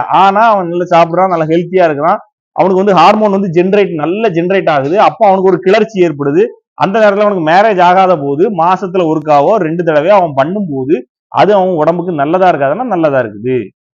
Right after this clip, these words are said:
அது அவனுக்கு இரிட்டேஷனை உண்டாக்குமான்னா உண்டாக்காது. அது அவனுக்கு ஒரு, ஒரு, ஒரு, பா-, அப்படிப்பட்டவங்க வந்து, "ஐயோ, நம்ம பாவம் பண்ணிட்டோமோன்னு" யோசிக்காதீங்க. அது ஒரு பிரச்சனை கிடையாது. ஓகே,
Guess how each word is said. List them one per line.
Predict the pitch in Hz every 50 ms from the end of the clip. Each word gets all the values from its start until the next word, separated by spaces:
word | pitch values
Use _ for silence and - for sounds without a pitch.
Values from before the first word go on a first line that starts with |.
| _ _ -
அது | - 185 226
அவனுக்கு | 226 226 220 196 180 202
இரிட்டேஷனை | 226 202 247 226 196 220 214 196
உண்டாக்குமான்னா | 190 190 196 190 175 165 160 160 185 202 180
உண்டாக்காது. | 151 151 156 156 143 127 123 113 110 117 131 135 123 110 - - _ _ _ _ -
அது | - 165 220 247
அவனுக்கு | 233 226 226 220 220
ஒரு, | 208 202 202 196 180 175
ஒரு, | 175 170 165
ஒரு, | 160 156 147 143 131 - - _ _ _ _ - 127 127 127 127
பா-, | - - - - - - 135
அப்படிப்பட்டவங்க | - 147 170 240 330 262 277 254 226 262 254 247 247
வந்து, | 247 262 -
"ஐயோ, | 220 220 226
நம்ம | 226 220 214 -
பாவம் | 214 202 214 226 226
பண்ணிட்டோமோன்னு" | 214 208 202 196 202 196 208 214 196 190
யோசிக்காதீங்க. | 185 165 180 165 165 143 135 139 147
அது | 175 190
ஒரு | 190 185 170
பிரச்சனை | 175 170 175 175 175
கிடையாது. | 151 139 127 120 107 113 127
ஓகே, | 143 170 190